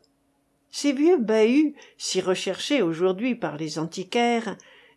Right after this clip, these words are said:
étaient l'arsenal où les femmes puisaient les trésors de leurs parures aussi riches qu'élégantes. Ils contenaient les dentelles, les corps de jupe, les hauts cols, les robes de prix, les aumônières,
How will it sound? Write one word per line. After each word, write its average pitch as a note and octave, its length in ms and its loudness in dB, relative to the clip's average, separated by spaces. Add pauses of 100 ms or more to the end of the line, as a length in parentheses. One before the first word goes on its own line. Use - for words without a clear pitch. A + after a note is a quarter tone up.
étaient B3 340 0
l'arsenal F#3 800 -2
où A#3 60 -2
les A#3+ 160 -2
femmes C4+ 400 0
puisaient B3+ 420 0
les A#3 140 0
trésors B3 480 -2
de G#3 100 2
leurs G3 260 0
parures A#3+ 600 -2
aussi F#3+ 320 -2
riches F#3 380 -2
qu'élégantes. F#3+ 720 -2 (760)
Ils G3 200 0
contenaient F#3 500 0
les E3 120 -2
dentelles, D#3+ 760 -6 (180)
les C4 220 0
corps F3 240 -4
de D3 180 -8
jupe, A3+ 500 -4 (260)
les A#3 200 4
hauts E3+ 300 4
cols, A3 400 0 (220)
les G3 180 4
robes E3+ 400 -2
de D#3 120 -4
prix, B3+ 520 -2 (200)
les B3+ 320 2
aumônières, E3+ 840 0